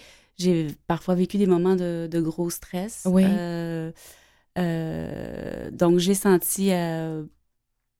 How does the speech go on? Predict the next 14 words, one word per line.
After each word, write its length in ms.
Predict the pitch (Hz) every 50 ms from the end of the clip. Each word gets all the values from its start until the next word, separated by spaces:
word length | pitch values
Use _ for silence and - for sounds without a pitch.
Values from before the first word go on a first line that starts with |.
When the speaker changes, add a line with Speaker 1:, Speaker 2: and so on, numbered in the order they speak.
| _ _ _ _ -
Speaker 1:
je 100 | 160 170
dirais 240 | 160 180 185 196 202
peut-être 220 | 196 - 208 208 -
trois 300 | - - - 220 226 220
fois, 340 | - - - 226 240 294 311 277 247
euh, 540 | 196 190 190 185 185 185 180 180 180 180 175 - - _ -
peut-être 180 | - 208 -
un 100 | 214 208
état 280 | 202 196 196 - 220 214
de 280 | 196 208 196 185 185 185 -
Speaker 2:
Ah 120 | - 214 208 202
oui ? 240 | 214 226 233 233 -
Speaker 1:
basculement, 720 | - 87 - - 190 196 190 - - - 202 196 208 233
mais 240 | 262 247 208 185